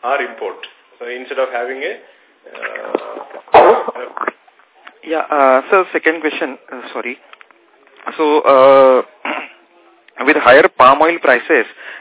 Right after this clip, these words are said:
Speaker 2: as well as higher S M P prices, so do you see any impact on the ice cream business in Q four? Because, uh, <clears throat> the raw material prices have gone up maximum for the, for the ice cream business.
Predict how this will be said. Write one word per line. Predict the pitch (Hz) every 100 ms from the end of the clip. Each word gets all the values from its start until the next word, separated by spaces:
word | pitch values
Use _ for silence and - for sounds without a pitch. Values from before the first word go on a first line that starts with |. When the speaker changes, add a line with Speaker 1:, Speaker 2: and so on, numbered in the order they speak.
| -
Speaker 2:
as | 113
well | 123
as | 151
higher | 160 127 135
S | 143 139
M | 139
P | 143
prices, | 131 110 104 131 98 90 - _ - - - -
so | 151
do | 131
you | 147 180
see | 208 190
any | 165 156
impact | 139 156 -
on | 180 185
the | 202 -
ice | 113 -
cream | 151 160
business | 147 147 151 -
in | 156
Q | - 127 -
four? | 143 269 _ 123
Because, | 131 - _
uh, | 139 - -
<clears throat> | - - - _ _ _ _ _ 127
the | 131
raw | 120
material | 135 143 160
prices | 147 131 165 156 - - - - _
have | -
gone | - 139
up | 147
maximum | 123 107 - 151 156
for | 147 143
the, | 131 - - -
for | - 127
the |
ice | 131 110
cream | - 139
business. | 123 110 120